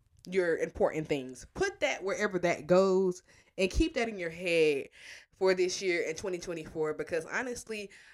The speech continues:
nobody has time for the games. Everybody is elevating from, in my book. Everybody is going up. Everybody is leveling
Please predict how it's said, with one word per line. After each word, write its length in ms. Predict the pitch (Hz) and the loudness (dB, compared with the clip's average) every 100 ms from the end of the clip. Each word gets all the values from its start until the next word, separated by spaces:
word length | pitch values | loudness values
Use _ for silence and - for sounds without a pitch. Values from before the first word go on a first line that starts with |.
| _ | _
nobody 540 | 170 214 330 370 359 285 | -6 -6 -2 -2 -2 -2
has 260 | 262 262 | 0 -2
time 360 | - 226 233 220 | -4 -4 -4 -6
for 100 | 208 | -8
the 100 | 175 | -4
games. 320 | 160 156 147 - | -2 -4 -6 -4
Everybody 880 | 240 330 311 320 254 208 240 254 | 0 0 0 -8 -6 -4 -2 -2
is 160 | 196 185 | -4 -4
elevating 560 | 190 202 185 170 170 160 | -4 -4 0 0 -2 -6
from, 220 | 185 165 | -8 -6
in 140 | 180 170 | -6 -4
my 220 | 170 175 | 0 -2
book. 260 | 151 151 131 | 0 -2 -2
Everybody 580 | 220 285 285 214 208 226 | -4 -4 -6 -6 -6 -6
is 280 | 196 160 147 | -8 -10 -6
going 360 | 170 185 180 180 | -4 -4 -4 -4
up. 180 | 170 160 | -6 -4
Everybody 460 | 180 196 190 175 185 | -6 -4 -4 -4 -6
is 220 | 156 151 | -10 -12
leveling 540 | 139 170 180 185 175 | -6 -6 -4 -6 -6